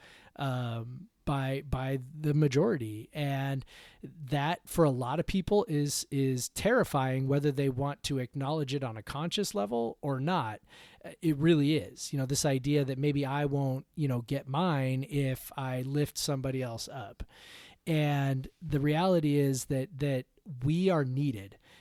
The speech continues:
in this fight. And, and that's a message that I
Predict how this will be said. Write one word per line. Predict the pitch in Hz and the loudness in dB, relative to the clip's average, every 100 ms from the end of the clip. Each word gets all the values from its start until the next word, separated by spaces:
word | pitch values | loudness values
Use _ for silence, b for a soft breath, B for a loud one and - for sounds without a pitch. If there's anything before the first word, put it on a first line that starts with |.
| b - | b 0
in | 151 139 | 2 2
this | 135 - | 0 -2
fight. | - 147 123 117 - - | 0 0 0 -4 -8 -6
And, | 139 135 139 | -2 -2 -2
and | 139 139 127 | -2 -4 0
that's | 147 185 - | 0 2 4
a | 190 | 4
message | 135 135 139 139 - 135 120 | 4 2 2 0 2 0 0
that | 120 131 - | -4 -4 -4
I | 139 143 139 139 | -2 0 0 0